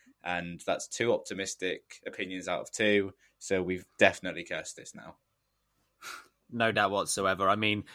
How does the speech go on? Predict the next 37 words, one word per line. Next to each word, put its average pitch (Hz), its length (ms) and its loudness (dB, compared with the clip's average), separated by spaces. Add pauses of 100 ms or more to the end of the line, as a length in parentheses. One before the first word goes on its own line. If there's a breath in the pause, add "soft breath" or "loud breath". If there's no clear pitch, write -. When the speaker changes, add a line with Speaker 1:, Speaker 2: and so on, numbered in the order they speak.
(160 soft breath)
Speaker 2:
when 127 180 4
Sam 139 320 12
said 120 220 4
it, 113 80 8
I 98 160 8
thought 117 320 0
we 107 80 0
might 104 520 0
get 120 200 4
over 127 400 6
it 156 180 6
and 101 80 -6
it 98 140 -4
might 107 340 2
just - 340 -2
produce 113 340 -2
a 117 60 0
good 107 160 0
race. 127 260 4
But 117 120 -4
now 123 200 6
you've 117 240 2
said 92 200 0
it, 92 80 0
Harry. 90 420 0
I 95 60 -4
mean, 104 160 -4
you've 104 140 -4
had 117 240 2
your 101 220 0
one 101 400 0
right 101 280 2
thing 98 300 -6
this 92 200 -6
year. 90 340 2 (320)
So 92 460 -2 (640 loud breath)
I, 95 80 0